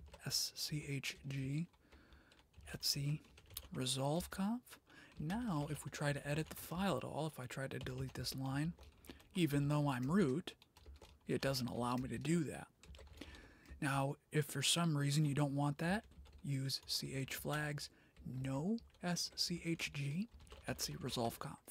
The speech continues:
And that turns them off for you. S-, the file there, the permission, so if we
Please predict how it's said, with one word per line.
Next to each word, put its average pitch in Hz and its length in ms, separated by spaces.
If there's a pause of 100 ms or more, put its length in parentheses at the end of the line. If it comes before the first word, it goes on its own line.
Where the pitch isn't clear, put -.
(840)
And 156 160
that 156 160
turns 139 260
them 123 140
off 135 160
for 151 240
you. 143 260 (520)
S-, - 140 (120)
the 131 500
file 143 260
there, 135 380
the 131 140 (2000)
permission, 156 480
so 139 260
if - 220
we 135 220